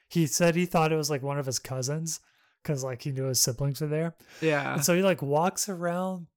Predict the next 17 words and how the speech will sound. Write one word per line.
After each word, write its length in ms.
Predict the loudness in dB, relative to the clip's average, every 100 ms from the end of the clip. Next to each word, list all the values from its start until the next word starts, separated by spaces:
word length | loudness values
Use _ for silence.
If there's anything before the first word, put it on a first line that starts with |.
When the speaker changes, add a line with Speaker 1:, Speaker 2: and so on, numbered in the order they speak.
| _
Speaker 1:
the 80 | 0
living 320 | 2 2 0
room 420 | -4 -6 -8 -8 -12 _ _
and, 100 | -6
like, 160 | -4 0
goes 300 | 2 2 2
to 120 | 0
his 120 | 0 0
office 480 | -2 0 0 -2 -2
and 100 | -6
turns 380 | -4 -2 -2 -2
around. 540 | -2 0 0 0 -4 -10 -18 -8
I'm 120 | -4
like, 220 | -2 0
"Okay, 320 | 0 2 0
it's 140 | 0 0
like, 280 | 0 -2